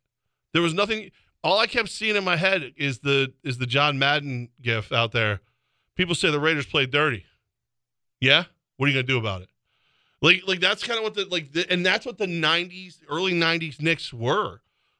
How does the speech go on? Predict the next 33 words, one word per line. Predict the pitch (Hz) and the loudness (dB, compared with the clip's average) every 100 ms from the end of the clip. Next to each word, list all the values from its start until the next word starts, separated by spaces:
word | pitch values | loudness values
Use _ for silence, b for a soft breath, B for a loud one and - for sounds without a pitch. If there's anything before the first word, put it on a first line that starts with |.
| - | -4
with | 127 - | -4 0
Oakley | 135 139 - 135 131 127 | 0 0 -2 -2 0 -2
and | 113 | -6
Starks | - - 135 131 131 120 - - | -6 -2 0 2 0 -2 -8 -10
and | 113 | -4
Ewing. | 123 135 131 127 120 113 _ _ _ - | 0 2 2 0 -2 -10 _ _ _ -2
And | 127 | 2
everybody | 139 | 2
was | 131 131 | 2 -2
like, | 110 _ _ _ _ _ | -6 _ _ _ _ _
"Yeah, | 135 117 104 _ _ - | -2 -2 -4 _ _ -2
ah, | 165 147 | 2 2
the, | 143 | 2
the | 143 139 131 - | 0 -2 -4 -6
Knicks | 143 185 - | 0 0 0
are, | 139 120 | -4 -6
is | 139 131 120 117 | -10 -10 -8 -4
dirty | 107 143 160 151 | 2 4 4 0
play. | - 143 | -2 0
They | 143 | 0
wanna | 165 | 0
fight | 123 151 156 175 | -2 0 0 2
you. | 160 | 0
They | 151 | 0
wanna | 139 | -2
play | 135 | -4
defense. | 123 160 165 160 151 | 0 0 0 -2 -2
They | 165 | -2
don't, | 170 147 | -2 -2
they | 156 | -2
don't, | 170 147 | -2 -2
they, | 147 | -4
they | 165 | -4